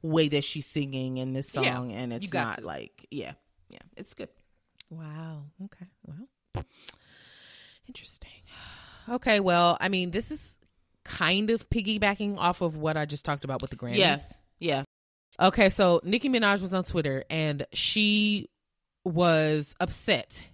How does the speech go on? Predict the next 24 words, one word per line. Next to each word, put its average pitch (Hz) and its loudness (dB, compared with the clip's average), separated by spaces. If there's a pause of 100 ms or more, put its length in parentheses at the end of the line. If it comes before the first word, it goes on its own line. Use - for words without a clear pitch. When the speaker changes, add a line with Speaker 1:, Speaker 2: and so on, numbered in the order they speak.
(140)
Speaker 2:
because 160 0
her 180 4
song 165 0
Super 196 0
Freaky 208 -2
Girl, 135 2
have 160 -4
you 202 0
heard 202 -2
that 196 -6
song? 185 -6 (360)
Speaker 1:
Mm-hmm. 160 -2 (840)
Speaker 2:
Her 214 4
song 202 4
Super 220 -2
Freaky 190 -4
Girl, 151 0 (400)
um, 143 -2
was 165 0
moved 156 0 (920)
from 180 0
the 151 0
rap 165 2
category 190 0